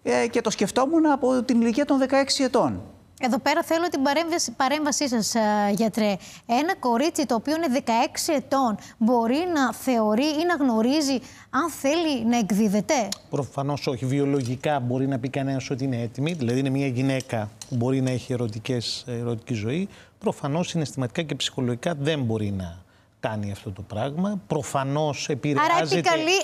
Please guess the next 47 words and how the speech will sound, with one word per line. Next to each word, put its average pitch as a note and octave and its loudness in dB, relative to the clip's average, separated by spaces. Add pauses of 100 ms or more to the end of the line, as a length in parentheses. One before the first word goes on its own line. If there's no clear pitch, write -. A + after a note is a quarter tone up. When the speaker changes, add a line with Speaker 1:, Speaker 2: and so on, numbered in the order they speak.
Speaker 2:
επικαλείται, E4 2
λέτε E3 4
Speaker 3:
επηρεάζεται F3 2
Speaker 2:
μετά. D3+ 4
Speaker 3:
από E3+ 2
όλο D#3+ 4
αυτό C#3 0
το D3 -2
περιβάλλον D3 2
το G3+ 0
οποίο G#3+ 2
ανέφερα G#3 0
πριν. D#3 -2
Αυτό E3 -2
το, F3+ -2 (120)
το F3+ 0
μοντέλο E3 2
του D#3 -2
pretty F3+ 2
woman D#3+ 0 (120)
της - -6
ταινίας, D3+ 0
δηλαδή C#3+ 0
η D3 2
ωραία D3 2
πόρνη D3+ 0
και - -6
ο C#3+ 2
ισχυρός C#3+ -4
άντρας, C3+ 0 (360)
είναι G3 2
τόσο G#3 -2
κυρίαρχο F#3 0
και C#3 -2
επαναλαμβανόμενο, B2+ -2
Speaker 2:
Ο A#3+ -4
προστάτης C4+ 0
Speaker 3:
που A3+ -2
για - 2
πο-, B3+ -6
Speaker 2:
δηλαδή. A#3+ 2
Speaker 3:
ναι, C4+ 4
ναι, G#3 4
που A3 0
για G3 2
πολλά F#3 2
παιδιά C#3 0